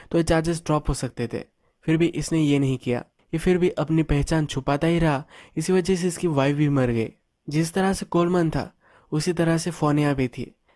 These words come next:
ये भी भागती रहती थी। ये जब एक दूसरे से मिले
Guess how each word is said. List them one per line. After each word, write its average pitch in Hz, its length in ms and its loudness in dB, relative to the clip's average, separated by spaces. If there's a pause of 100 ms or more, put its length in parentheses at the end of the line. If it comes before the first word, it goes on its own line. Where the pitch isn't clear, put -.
(180)
ये 160 100 2
भी 185 120 4
भागती 165 400 -2
रहती 147 280 -2
थी। 117 220 -6 (480)
ये 160 120 4
जब 185 160 2
एक 180 140 0
दूसरे 160 280 0
से 165 140 -4
मिले 131 320 0